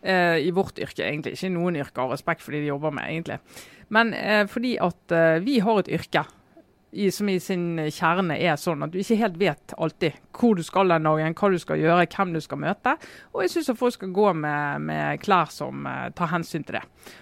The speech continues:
Og da synes jeg ikke shorts hører hjemme i det. Det kan du gå med til og fra jobb, du kan gjøre det på fritiden din, men trenger ikke gå med det på jobb.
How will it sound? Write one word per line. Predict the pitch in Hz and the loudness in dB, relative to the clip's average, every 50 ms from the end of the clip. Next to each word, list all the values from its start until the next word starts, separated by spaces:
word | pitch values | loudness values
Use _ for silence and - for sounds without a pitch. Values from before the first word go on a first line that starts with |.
| - - | -14 -8
Og | - | -4
da | 302 320 | -2 -2
synes | 254 302 294 247 | 0 -2 -2 0
jeg | 196 175 | 0 0
ikke | - 214 - | 0 0 0
shorts | - - 220 196 165 - - | 0 2 2 0 0 0 -2
hører | 139 123 123 131 | -4 -2 -2 -2
hjemme | 123 127 139 151 139 120 - - _ - | -2 -4 -4 -4 -6 -6 -6 -10 _ -12
i | - | -12
det. | - - - - - - | -10 -10 -12 -14 -10 -6
Det | - 311 302 | -4 -2 -2
kan | - 269 | 0 0
du | 247 233 | 0 2
gå | 226 269 262 | 2 2 2
med | 240 202 - | 0 0 -2
til | - 269 240 220 | -2 0 0 0
og | 196 190 | 0 0
fra | - 233 226 | 0 2 2
jobb, | 233 269 339 381 392 | 4 2 2 0 -2
du | 359 339 | -4 -2
kan | - 277 | -2 -2
gjøre | 254 254 277 254 | 0 0 -2 -2
det | 240 | -4
på | 226 | -6
fritiden | - - 254 247 - - 202 | -6 -6 -6 -4 -4 -4 -4
din, | 233 294 392 | -4 -4 -6
men | 349 | -6
trenger | - - 285 262 214 | -6 -4 -2 0 -2
ikke | 190 - | -2 -2
gå | - 180 170 151 | -4 -4 -2 -2
med | 139 | -4
det | - - - | -6 -6 -6
på | 127 131 | -6 -6
jobb. | - | -6